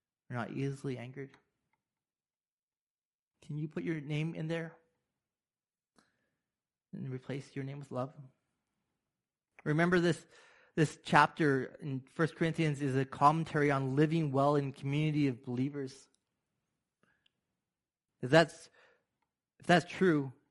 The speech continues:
it's a love that should mark us always.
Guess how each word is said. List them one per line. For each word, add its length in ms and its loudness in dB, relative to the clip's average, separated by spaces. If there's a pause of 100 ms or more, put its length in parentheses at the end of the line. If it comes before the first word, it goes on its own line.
(920)
it's 100 -4
a 80 6
love 400 6
that 200 0
should 140 -4
mark 520 -4
us 320 -6 (580)
always. 460 -6